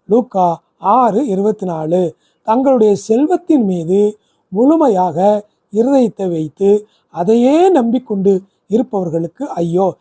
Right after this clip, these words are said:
இவர்கள் பரலோகம் பற்றி கொஞ்சமும் கவலைப்படுவதில்லை, அதை அலட்சியம் செய்தார், செய்கிறார்கள். இப்படிப்பட்டவர்களுக்கு ஐயோ. ஆறு, மாய்மாலக்காரர்களுக்கு ஐயோ.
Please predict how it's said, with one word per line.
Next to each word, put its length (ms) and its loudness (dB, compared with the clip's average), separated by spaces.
இவர்கள் 640 0
பரலோகம் 600 2
பற்றி 300 -4
கொஞ்சமும் 640 -2
கவலைப்படுவதில்லை, 1000 0
அதை 360 0
அலட்சியம் 640 0
செய்தார், 600 -4
செய்கிறார்கள். 880 2
இப்படிப்பட்டவர்களுக்கு 1080 -2
ஐயோ. 520 -2
ஆறு, 560 2
மாய்மாலக்காரர்களுக்கு 1500 0
ஐயோ. 520 0